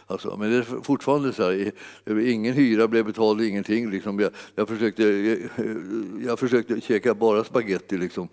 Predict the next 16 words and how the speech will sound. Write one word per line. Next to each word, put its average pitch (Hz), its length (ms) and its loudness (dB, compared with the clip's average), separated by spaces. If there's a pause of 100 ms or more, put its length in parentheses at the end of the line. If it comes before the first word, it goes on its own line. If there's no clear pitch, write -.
(420)
Eh, 110 380 -2 (460)
det 110 100 -2
var, 120 280 6 (400)
var 139 140 4
magert, 143 500 4
alltså, 104 240 -4
det 98 60 0
hela. 95 320 -4 (100)
Och - 300 -8
sen 170 320 4
var 147 200 6
det 156 80 2
så 147 120 4
här 127 200 6
att 123 140 4
jag... 131 120 6